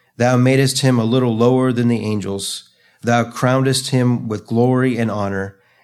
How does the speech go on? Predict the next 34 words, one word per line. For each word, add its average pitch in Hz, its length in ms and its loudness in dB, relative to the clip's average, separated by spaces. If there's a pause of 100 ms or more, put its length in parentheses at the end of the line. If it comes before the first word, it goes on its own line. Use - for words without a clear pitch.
and 104 220 -6
didst 110 220 -4
set 113 180 -2
him 113 220 -2
over 107 280 -6
the 101 120 -6
works 104 400 -6
of 95 120 -10
thy 98 180 -4
hands. 92 600 -8 (840)
Thou 127 160 0
hast 120 240 -2
put - 320 -4
all 139 320 2
things 120 560 -2
in 113 220 -6
subjection 107 680 -4
under 101 320 -6
his 110 240 -6
feet. - 360 -12 (720)
For 123 200 2
in 120 160 4
that 117 160 0
he 123 140 -4
put - 320 -4
all 123 260 2
in 110 140 0
subjection 98 600 -6
under 107 220 -2
him, 95 420 -10 (400)
he 123 140 0
left 113 300 0
nothing 131 560 0
that 110 180 -8